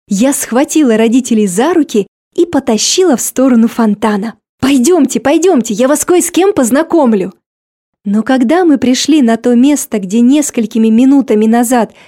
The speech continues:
стоял мой новый друг, его там уже не было. Напрасно я заставила родителей обойти всю площадь и даже ближайшие улицы. Он исчез,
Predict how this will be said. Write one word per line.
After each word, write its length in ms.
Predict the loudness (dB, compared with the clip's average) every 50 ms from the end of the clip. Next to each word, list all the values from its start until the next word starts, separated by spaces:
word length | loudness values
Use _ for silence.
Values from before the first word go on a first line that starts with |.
| _ _ -18
стоял 500 | -14 -6 -4 -2 0 2 2 2 0 0
мой 180 | 0 0 2
новый 300 | 2 2 2 0 -2 -4
друг, 340 | -2 0 0 0 0 -2 -6 _ _ _ _ _ _ _ _ _ _ _ -8
его 420 | -6 -2 0 0 0 2 0 -2 -2
там 300 | -2 -2 -2 -2 -4 -2
уже 260 | -2 -2 0 0 2
не 200 | 2 2 2 2
было. 300 | 2 0 0 0 -2 -4 -8 _ _ _ _ _ _ _ _ _ _ _ -2
Напрасно 560 | -2 -2 0 0 0 0 0 0 0 -2 0
я 180 | 0 0 0
заставила 580 | 0 0 -2 -4 -2 -2 0 0 2 2 0 0
родителей 600 | 0 0 0 0 0 0 0 0 0 0 -2 -4 -8 -20 -18 -8
обойти 460 | -4 -2 0 0 0 0 0 -2 -2 -2
всю 240 | -2 -2 -4 -4
площадь 600 | -2 0 0 2 2 2 0 0 -2 -4 -4 -6 -12 -20 -20 -16 _ -2
и 80 | -2
даже 300 | 0 2 0 0 0 0
ближайшие 760 | 0 2 2 0 0 0 0 0 0 0 0 0 0 0 0
улицы. 640 | 0 0 0 0 0 0 -4 -6 -10 -10 -10 -12 -12 _ _ _ _ _ _ _ _ _ -4
Он 220 | -2 0 2 2 2
исчез, 560 | 0 -2 -2 0 0 0 0 -2 -4 -10